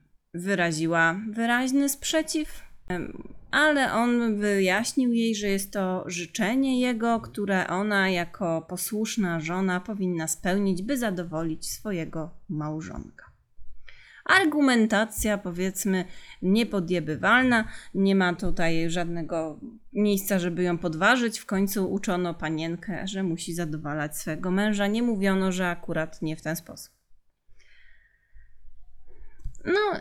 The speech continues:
jak Richard zaplanował, tak zrobił. Przedstawienie jednak bardzo mu przypadło do gustu i zaczął prawdopodobnie coraz częściej namawiać żonę, by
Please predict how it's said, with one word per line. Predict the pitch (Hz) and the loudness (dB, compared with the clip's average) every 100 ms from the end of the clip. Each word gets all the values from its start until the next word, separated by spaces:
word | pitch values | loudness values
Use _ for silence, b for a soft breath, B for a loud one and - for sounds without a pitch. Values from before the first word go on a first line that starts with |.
| - | 2
jak | 285 311 302 - 233 240 | 6 6 4 0 2 4
Richard | 254 - 220 | 2 0 0
zaplanował, | 196 214 214 220 214 202 196 | 0 0 2 2 2 0 -2
tak | 170 160 | -2 -6
zrobił. | 175 160 147 180 262 - - - - - - - - - - - - - - - - | -6 -4 -4 -4 -4 -6 -14 -16 -20 -20 -20 -20 -18 -14 -14 -16 -16 -16 -12 -10 -6
Przedstawienie | 208 - 254 240 247 233 | -4 0 2 4 6 6
jednak | 208 202 185 | 4 2 2
bardzo | 208 196 196 | 2 2 4
mu | 196 | 2
przypadło | 196 - 202 180 180 | 2 -2 -2 -2 -2
do | 175 | -4
gustu | 156 156 - 190 - - - - | -4 -6 -6 -8 -8 -12 -16 -6
i | 196 202 196 190 - | 0 2 4 2 0
zaczął | 175 170 170 175 165 165 - _ _ _ - | -2 -2 -2 -4 -4 -8 -18 _ _ _ -2
prawdopodobnie | 220 196 190 165 180 180 185 175 | 0 0 -2 -2 -2 0 0 -2
coraz | - 285 240 - | -2 0 0 -2
częściej | 220 190 196 - 185 175 B B B B B B | 0 0 0 -2 -2 -2 B B B B B B
namawiać | 226 262 240 220 220 214 196 196 | 4 6 8 8 6 2 0 0
żonę, | 196 185 185 180 175 | 0 2 2 2 0
by | 165 175 165 165 | -2 -2 -2 -4